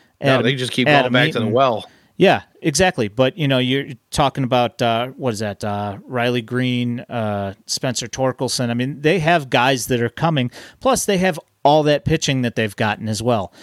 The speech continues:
Speaker 2: And now they're starting to find guys that can play baseball that were not highly rated.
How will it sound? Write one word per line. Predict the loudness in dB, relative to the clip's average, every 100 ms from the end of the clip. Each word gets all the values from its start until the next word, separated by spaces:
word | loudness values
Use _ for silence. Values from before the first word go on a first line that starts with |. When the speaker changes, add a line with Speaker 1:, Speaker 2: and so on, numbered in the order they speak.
| -20 -6 2
Speaker 2:
And | 4 4 2 -2 -8 -18 -20 _ _ _
now | 2 4 4
they're | 2
starting | 0 0 0 0
to | -2
find | 0 0 2
guys | 2 2 0 0
that | 0 0
can | -6 -6
play | 0 0
baseball | 2 2 2 0 2 2 -2 -8 _ _ _ _ _ _
that | -10 0 2 4
were | 2 4 2 -2 -6
not | -2 2 2 2 2
highly | 2 2 0
rated. | 0 -2 -6 -12